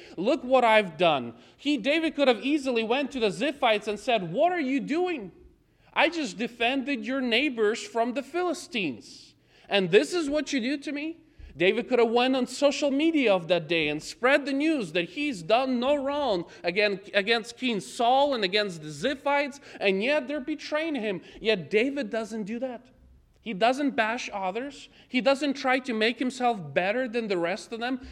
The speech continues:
He says, "God, you are my judge. You vindicate me. You be my defender."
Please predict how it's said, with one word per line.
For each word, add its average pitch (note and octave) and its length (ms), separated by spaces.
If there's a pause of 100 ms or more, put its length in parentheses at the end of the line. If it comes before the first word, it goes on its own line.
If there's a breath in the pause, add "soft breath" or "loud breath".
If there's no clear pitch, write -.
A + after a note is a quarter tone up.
He A#3 160
says, G#3+ 400
"God, D3 600 (200 soft breath)
you F#3 380
are D#3+ 140
my B2 220
judge. - 600 (420 soft breath)
You F3+ 360
vindicate E3 760
me. G#2 240 (400 soft breath)
You A3 320
be A#3 400
my G3+ 540
defender." A3+ 800